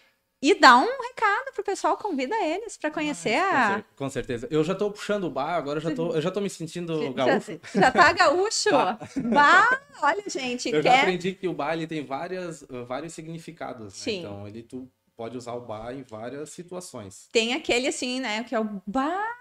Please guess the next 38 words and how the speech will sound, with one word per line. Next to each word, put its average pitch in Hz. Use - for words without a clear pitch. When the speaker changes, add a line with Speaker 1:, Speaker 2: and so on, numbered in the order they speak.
Speaker 2:
É, 117
é, 113
exatamente. 127
Speaker 1:
Que 247
é 277
tipo, 330
meu 262
Deus, 196
né? 160
Speaker 2:
Eu -
já 120
tô 139
me 147
apropriando 139
do 117
bar. 101
Speaker 1:
E 233
tem 220
o 233
outro 233
que 262
é 220
bar. 202
Speaker 2:
Mas 110
vá, 123
com-, 117
de 110
fato, 120
convidar 123
o 131
cooperado, 117
né? 104
Quem 180
ainda 165
não 147
conhece 131
o 107
cooperado, 104